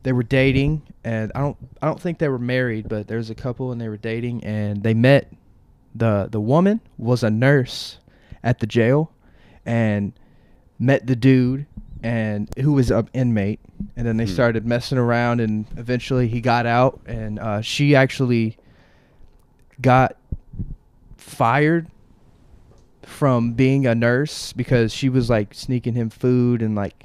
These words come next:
Speaker 1: drugs and stuff.
Speaker 2: That happens all the time around here, you know?
Speaker 1: Yeah, so this was in Ke-, in, uh, Roane County, and so,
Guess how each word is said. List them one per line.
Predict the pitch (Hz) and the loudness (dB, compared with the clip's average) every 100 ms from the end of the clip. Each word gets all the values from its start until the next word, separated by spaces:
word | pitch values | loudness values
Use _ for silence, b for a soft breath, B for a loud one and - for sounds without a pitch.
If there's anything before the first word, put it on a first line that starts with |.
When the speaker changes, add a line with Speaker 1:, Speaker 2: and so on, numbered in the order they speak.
| _ _ - | _ _ -4
Speaker 1:
drugs | 117 120 123 135 | 2 2 2 -2
and | 120 | -6
stuff. | - 135 131 131 - | 0 2 2 0 2
Speaker 2:
That | 98 | 2
happens | 85 - 78 73 | 4 0 -4 0
all | 78 | 0
the | 73 | 0
time | - 78 78 | -2 -2 -2
around | 76 78 | -2 -4
here, | 78 78 76 - - | -4 -4 -6 -14 -12
you | 117 | 2
know? | 151 | 6
Speaker 1:
Yeah, | 139 104 | 6 4
so | 95 - 160 139 123 | -2 4 6 8 6
this | 117 196 | 4 4
was | 208 156 | 4 4
in | 131 | 0
Ke-, | - 147 - - | -2 -6 -6 -4
in, | 147 147 | -2 0
uh, | 131 123 113 | 0 0 2
Roane | 127 147 143 | 4 4 2
County, | 151 143 123 113 - - - | -2 -2 -2 -2 -6 -14 -4
and | 127 123 117 113 B B B B B B _ _ | 0 0 0 -4 B B B B B B _ _
so, | - 165 135 147 | 4 8 8 6